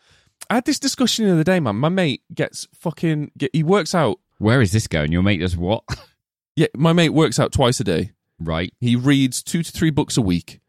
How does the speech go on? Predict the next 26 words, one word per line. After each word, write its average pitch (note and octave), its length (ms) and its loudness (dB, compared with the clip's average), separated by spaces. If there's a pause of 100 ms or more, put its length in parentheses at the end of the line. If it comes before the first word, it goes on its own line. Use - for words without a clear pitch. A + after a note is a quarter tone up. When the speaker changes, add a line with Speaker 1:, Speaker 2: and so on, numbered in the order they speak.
(180)
Speaker 2:
Right. D#2 260 -6 (180)
Speaker 1:
He C#3 100 2
has C3+ 160 2
people E3+ 360 0
that D3+ 80 0
wanna D3 180 -2
have C#3+ 140 -4
sex - 240 -6
with C#3 80 -4
him C#3 100 -2
constantly. F2 640 -4 (180)
And B2 120 -4
all F3 220 0
he G3+ 100 2
fucking F#3+ 360 0
does C#3+ 460 2
is C#3+ 140 2
just - 220 0
complain E3 400 0
about D3 260 2
how D3+ 80 2
much D3 160 0
he C#3+ 80 2
doesn't B2+ 220 2
like G#2+ 180 -2
prison. E2 340 -4